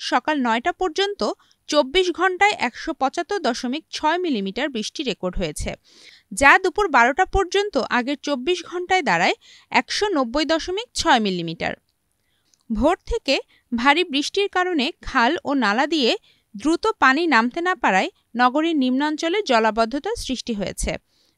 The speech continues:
বিশেষ করে চকবাজার, প্রবর্তক, দুই নম্বর গেট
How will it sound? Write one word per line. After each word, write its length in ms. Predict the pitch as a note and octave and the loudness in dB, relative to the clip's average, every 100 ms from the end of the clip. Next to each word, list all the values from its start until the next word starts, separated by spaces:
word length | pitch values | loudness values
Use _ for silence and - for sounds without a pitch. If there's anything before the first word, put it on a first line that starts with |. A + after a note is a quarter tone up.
| G#3+ | -8
বিশেষ 320 | A3 C#4+ - | -4 -2 -4
করে 220 | - D#4 C5+ _ _ - | -2 -2 -2 _ _ 0
চকবাজার, 680 | D#4 D#4 F4+ G#4 E4 A#3 G#4+ _ _ | 4 4 4 0 4 2 0 _ _
প্রবর্তক, 680 | D4+ C#4+ F4+ - - B3 - _ _ - | -2 2 0 0 -2 -2 -2 _ _ -4
দুই 180 | A#3 D#4 | 0 2
নম্বর 360 | F4 F#4 G4 | 2 2 0
গেট 260 | D4 G#3 D#4+ | 2 0 0